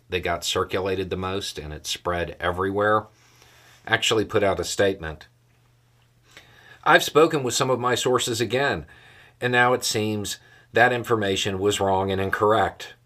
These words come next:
In fact, two of them retracted their statements on the matter entirely. I apologize for putting something out without it not being one hundred percent accurate.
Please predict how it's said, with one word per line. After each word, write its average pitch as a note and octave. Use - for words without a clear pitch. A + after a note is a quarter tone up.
In C3+
fact, C3+
two D3
of A#2+
them A2+
retracted G2+
their G2+
statements E2+
on F2
the F2
matter D#2
entirely. G#2+
I A2
apologize A2
for -
putting G2+
something F#2+
out A#2
without G2
it G2+
not G2
being G#2+
one G2+
hundred G#2+
percent G2+
accurate. C3+